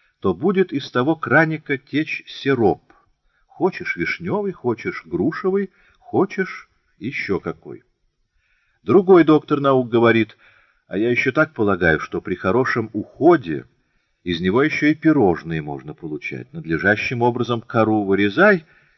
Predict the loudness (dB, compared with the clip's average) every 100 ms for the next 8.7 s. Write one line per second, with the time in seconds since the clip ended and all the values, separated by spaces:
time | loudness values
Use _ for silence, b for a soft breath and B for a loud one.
0 | _ -4 0 0 0 -2 -6 0 2 4
1 | 4 2 2 2 2 0 -8 -6 -6 -6
2 | -6 -4 -4 -4 -4 -6 -4 -2 0 -2
3 | -4 -8 -12 -8 -6 -6 -8 -14 -20 -20
4 | _ _ _ _ 0 0 -4 -16 -16 -4
5 | 2 2 0 -8 -8 -6 -6 -12 -16 -20
6 | -20 -20 _ _ _ _ _ _ _ _
7 | _ _ 0 2 4 2 6 8 8 4
8 | -4 -8 -10 -12 -8 -10